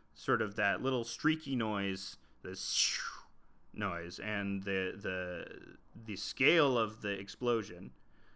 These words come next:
then you're, y-, and you see somebody, and, and, you know, that's the other thing about the fucking disinfo, is there are military experts. There were, like, people who are fully credentialed, uh, who will go to the news and talk to the news, uh, who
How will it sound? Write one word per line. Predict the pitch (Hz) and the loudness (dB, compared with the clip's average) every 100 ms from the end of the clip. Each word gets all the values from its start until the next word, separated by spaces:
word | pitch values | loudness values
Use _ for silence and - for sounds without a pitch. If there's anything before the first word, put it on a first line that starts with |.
| - - - | -20 -20 -14
then | 113 120 113 107 104 98 - - - - | 0 4 4 4 0 -6 -10 -20 -20 -10
you're, | 120 120 131 127 127 120 | -4 4 6 8 8 6
y-, | 110 113 117 117 | 0 -6 -4 -2
and | 117 120 | 0 0
you | 120 | 0
see | - 170 | 0 -2
somebody, | - 175 175 131 123 135 | 6 6 8 6 6 4
and, | 151 - | 2 4
and, | 151 170 | 4 6
you | |
know, | 175 135 131 - - - | 6 6 4 -8 -12 8
that's | 185 233 | 10 10
the | 220 | 10
other | 226 208 | 8 8
thing | 202 185 | 6 6
about | 175 175 | 8 6
the | 175 | 6
fucking | 190 185 160 | 6 6 6
disinfo, | 147 156 214 190 120 | 2 2 2 4 4
is | 131 | 4
there | 139 175 | 8 10
are | 131 | 10
military | 139 170 247 233 226 220 202 180 | 8 8 8 8 6 10 10 10
experts. | 196 - 160 117 - | 6 4 2 2 4
There | 156 160 | 8 8
were, | 165 | 8
like, | 147 147 135 | 6 4 4
people | 233 208 190 - - - | 2 6 4 4 -16 -12
who | - 151 | 2 4
are | 123 | 4
fully | - 202 240 208 | 6 6 6 2
credentialed, | 214 196 190 190 175 110 107 - - - - - | 2 6 8 6 6 4 2 -4 -20 -20 -20 -4
uh, | 113 117 117 | 2 4 4
who | 139 | 4
will | 135 | 4
go | 135 156 208 | 8 10 12
to | 214 | 10
the | 196 | 6
news | 180 180 185 175 147 | 6 6 6 4 2
and | 147 135 | 2 2
talk | 151 160 180 | 6 6 8
to | 190 | 2
the | 170 | 4
news, | 147 120 110 107 - | 4 4 4 0 -4
uh, | 110 104 104 | -2 -2 2
who | 143 135 | 4 4